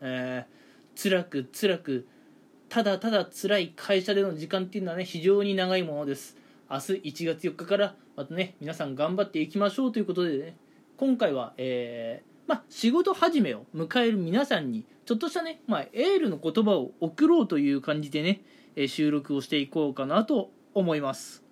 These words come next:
うん。で、今回は、あのー、そうですね、収録をするにあたって、ちょっとだけね、まあ、かっこつけた言葉を使ってみようっていうか、まあ、あの、かっこつけてエールを送ってみようかなというところです。うん。で、まあ、今回、まあ、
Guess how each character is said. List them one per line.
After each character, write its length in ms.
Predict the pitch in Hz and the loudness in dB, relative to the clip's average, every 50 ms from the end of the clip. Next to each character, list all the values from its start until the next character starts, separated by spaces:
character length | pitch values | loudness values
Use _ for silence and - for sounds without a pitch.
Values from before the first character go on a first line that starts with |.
| - - | -10 -6
う 60 | 143 | -6
ん。 180 | 147 123 104 - _ - _ _ _ _ _ _ _ _ _ _ _ _ _ _ _ _ _ _ - _ - - - - - _ | -4 -4 -6 -8 _ -20 _ _ _ _ _ _ _ _ _ _ _ _ _ _ _ _ _ _ -20 _ -20 -20 -20 -20 -18 _
で、 120 | - 156 - | -6 -6 -6
今 280 | - - 269 330 330 | -2 -2 -2 -2 0
回 200 | - 220 202 165 | 2 2 2 2
は、 200 | 135 123 117 117 | 2 0 -2 -4
あ 80 | 117 120 | -4 -6
の 640 | 120 117 117 117 113 113 113 117 117 120 127 127 120 | -8 -8 -8 -8 -8 -8 -8 -8 -8 -10 -10 -10 -10
ー、 40 | 117 | -10
そ 160 | - 175 156 | -6 -4 -4
う 20 | |
で 60 | 127 110 | -4 -4
す 100 | - 175 | -4 0
ね、 220 | 190 202 - - _ - - - | 0 0 -2 -2 _ -20 -20 -18
収 220 | - - - 214 | -6 0 2 4
録 240 | 214 214 202 - 220 | 4 4 2 2 -2
を 40 | 196 | -2
す 120 | 190 - | 0 0
る 80 | 220 240 | 2 2
に 80 | 220 175 | 2 2
あ 60 | 135 | 0
た 80 | 139 | -2
っ 20 | 127 | -6
て、 300 | - - 139 127 123 - - - _ - _ _ - | -4 -4 -4 -4 -4 -6 -8 -18 _ -20 _ _ -6
ち 100 | - - | 0 0
ょ 40 | 427 | 0
っ 60 | 415 | 0
と 80 | - 381 | 2 0
だ 100 | 381 311 | 2 2
け 80 | 370 | 2
ね、 200 | 359 370 370 - - _ - - | 0 -2 -4 -6 -10 _ -12 -2
ま 80 | - 220 | -2 0
あ、 40 | 202 | 2
か 160 | - 226 208 | 2 0 0
っ 60 | - | 2
こ 120 | - 285 | 2 0
つ 80 | 247 - | 0 2
け 80 | 320 277 | 2 2
た 80 | 220 | 2
言 160 | - - 262 | 2 0 -2
葉 260 | - - 196 196 - 175 | 0 4 4 4 4 4
を 60 | 151 | -4
使 180 | - - - | -4 2 2
っ 60 | 190 185 | 2 4
て 120 | - 185 | 4 4
み 120 | 185 190 | 6 6
よ 80 | 202 196 | 6 6
う 20 | 185 | 4
っ 40 | - | 4
て 100 | - 143 | 2 0
い 40 | |
う 40 | 135 | 2
か、 240 | - 147 131 117 - _ - - - - | 2 0 -2 -2 -4 _ -20 -20 -10 0
ま 100 | - 277 | 4 4
あ、 40 | 247 | 6
あ 20 | |
の、 100 | 202 190 | 6 4
か 140 | 175 - 190 | 4 4 2
っ 40 | 185 | 2
こ 100 | - 262 | 2 -2
つ 60 | 214 | 0
け 100 | - 233 | 2 0
て 280 | 185 156 143 135 139 - | 0 0 -2 -2 -2 0
エ 140 | 202 196 185 | 2 4 4
ー 40 | 175 | 6
ル 120 | 151 143 | 4 4
を 40 | 139 | 0
送 140 | 131 - - | -2 -4 -8
っ 40 | - | -6
て 100 | - 175 | -2 0
み 80 | 170 | 0
よ 80 | 170 175 | 0 0
う 20 | |
か 120 | 165 160 156 | 0 2 2
な 120 | 180 190 | 2 4
と 80 | - 170 | 4 6
い 100 | 143 139 | 4 4
う 40 | |
と 100 | 135 135 | 4 0
こ 100 | 123 143 | -2 -2
ろ 80 | 139 131 | -2 -2
で 140 | 120 117 110 | -2 -4 -6
す。 220 | - - - - - | -8 -12 -20 -16 -10
う 60 | 147 | -6
ん。 160 | 139 123 110 - _ _ _ _ _ _ _ _ _ _ _ _ - - - - _ _ _ - _ - 240 | -6 -6 -6 -8 _ _ _ _ _ _ _ _ _ _ _ _ -20 -20 -20 -20 _ _ _ -20 _ -4 -2
で、 200 | 262 285 277 - - - - _ _ - | 0 0 0 -4 -8 -20 -20 _ _ -6
ま 80 | 214 | -6
あ、 20 | 185 | -4
今 260 | - - 403 494 466 | 0 -2 -2 -2 0
回、 200 | - - 160 147 | -2 -2 -2 -2
ま 120 | 160 165 156 | -2 -2 -2
あ、 140 | 131 113 | -4 -4